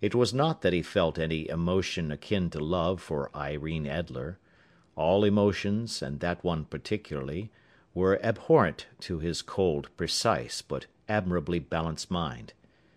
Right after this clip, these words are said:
He was, I take it, the most perfect reasoning and observing machine that the world has seen, but as a lover, he would have placed himself in a false position. He never spoke of the softer passions,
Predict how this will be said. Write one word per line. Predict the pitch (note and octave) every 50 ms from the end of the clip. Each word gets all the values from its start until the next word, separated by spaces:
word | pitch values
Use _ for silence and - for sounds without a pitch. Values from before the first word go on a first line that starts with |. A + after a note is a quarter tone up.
| _ _ _ _ _
He | - C3+
was, | C#3 B2 A2 A2 A2+ A2+ G#2+ G2 -
I | F2 E2
take | D#2 - - F2 F2 -
it, | F2 - - -
the | G#2
most | F#2 G2+ G#2+ G2 - -
perfect | - - C3 B2+ - - A#2 - - _ - -
reasoning | E2+ F#2 G#2+ A#2 B2+ A2+ G#2 C#3 C3 B2+ C3 A2+
and | G2 G2 F#2+
observing | F#2+ F#2 F2 E2 - A#2 A#2 A#2 C3 B2 A#2+
machine | A2+ G2+ - - A#2 A2+ A#2+ B2
that | A#2+ A2 -
the | - A2
world | G2+ F#2 G#2+ B2 B2+ B2+ C3 A2+ -
has | - G#2+ G#2+ G2+
seen, | - - - C#3 B2+ G#2 D2+ C#2+ C2 A#1+ - _ _ _ _ _ _ _ _ _ _ -
but | C#2 C#2
as | D#2 F2 E2+ D2+
a | F2
lover, | F#2 G2+ G2+ F#2 C#2+ A#1+ A1+ A1+ - - _ _ _ _ _
he | - F#2 F#2
would | F#2 F2+ G2 G#2
have | G2+ F#2 - -
placed | - - A2+ A#2+ A#2 - -
himself | C3 A#2+ A2 - - A#2+ A2+ A2 - -
in | A#2+
a | B2 A#2
false | - - A#2+ A2+ G#2+ - - -
position. | - G#2 G2 E2 G2+ A2+ G#2 - - - - - _ _ _ _ _ _ _ _ _ _ _ _ _ -
He | G2+
never | B2+ E3 F3 D3 G#2+
spoke | - - - - G2+ F#2 -
of | F#2 E2+ D2+
the | E2
softer | - - - E2 D2+ - - - D2
passions, | - - - C#2 B1+ - - E2+ F#2 G#2 G#2 -